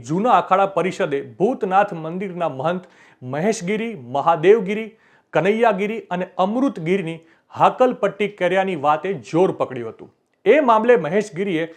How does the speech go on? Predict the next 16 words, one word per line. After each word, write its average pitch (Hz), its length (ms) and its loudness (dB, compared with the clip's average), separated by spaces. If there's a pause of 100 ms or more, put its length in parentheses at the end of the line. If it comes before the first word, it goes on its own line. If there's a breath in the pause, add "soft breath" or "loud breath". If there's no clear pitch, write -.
(340 loud breath)
રાણેશ્વર 240 480 2
ખાતે 180 380 0
પ્રેસ 247 420 -2 (100)
કોન્ફરન્સ 185 500 -2
યોજી 147 340 -2
હતી 147 260 -6 (300 soft breath)
અને 143 160 -6
ગયા 165 360 4
વર્ષે 165 400 0 (120)
શિવરાત્રિના 202 680 0
મેળામાં 160 600 0 (260 soft breath)
મુજરાઓ 180 520 4
થયા 175 340 4
હોવાના 170 280 0 (160)
આક્ષેપ 240 400 0
કરી 147 240 -2